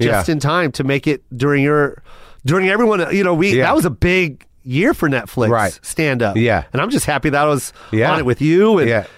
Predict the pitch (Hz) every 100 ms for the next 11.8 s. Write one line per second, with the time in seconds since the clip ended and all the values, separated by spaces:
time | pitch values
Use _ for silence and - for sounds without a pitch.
0 | _ 143 147 165 175 175 190 190 120 139
1 | 165 85 101 131 135 113 120 185 127 87
2 | 156 156 147 226 208 156 131 117 113 107
3 | 85 110 117 156 139 147 - 165 170 180
4 | 156 190 208 202 170 151 180 113 - 165
5 | - 190 226 262 254 208 233 214 180 165
6 | 175 190 175 151 165 - 165 - 156 139
7 | - 143 139 117 - 123 123 110 110 120
8 | 104 - 120 - 107 98 - 104 110 113
9 | 90 - 165 220 220 214 180 156 165 -
10 | 147 147 120 156 127 143 123 - 190 185
11 | - 160 165 139 - 127 120